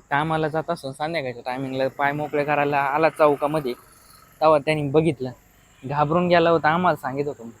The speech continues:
खूप मस्त डुक्कर वगैरे होतं. आणि, अं, नाईटचा टाइम म्हटलं ना मित्रांनो, अशा टायमिंगला वाघ पण निघत असतात, बिबटे वगैरे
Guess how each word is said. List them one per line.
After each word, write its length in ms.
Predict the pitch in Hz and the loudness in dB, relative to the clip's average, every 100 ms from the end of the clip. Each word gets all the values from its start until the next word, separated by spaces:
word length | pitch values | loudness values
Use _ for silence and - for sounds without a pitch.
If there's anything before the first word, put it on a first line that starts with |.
| - | -4
खूप 140 | 147 | -4
मस्त 260 | 147 156 151 120 | -2 -6 -6 -10
डुक्कर 280 | 139 - 147 | -8 -2 2
वगैरे 280 | 147 143 156 | 2 2 2
होतं. 240 | 127 123 - _ _ _ _ - | 0 -4 -20 _ _ _ _ -14
आणि, 160 | 120 123 | -12 -10
अं, 380 | 123 123 123 | -6 -6 -4
नाईटचा 360 | 135 165 160 180 | -4 -4 -6 -10
टाइम 240 | 170 185 | -4 -4
म्हटलं 340 | 175 131 139 151 | -4 -6 -6 -8
ना 60 | |
मित्रांनो, 400 | 147 143 139 139 | -10 -10 -10 -6
अशा 160 | 147 151 - | -8 -8 -10
टायमिंगला 380 | 120 123 123 | -10 -10 -10
वाघ 220 | 123 139 147 - | -6 -6 -6 -8
पण 100 | 143 | -6
निघत 280 | 151 143 123 | -4 -2 -2
असतात, 380 | 139 - 117 123 | -4 -6 -10 -8
बिबटे 300 | 131 - 139 | -6 2 4
वगैरे 340 | 139 131 135 | 6 4 0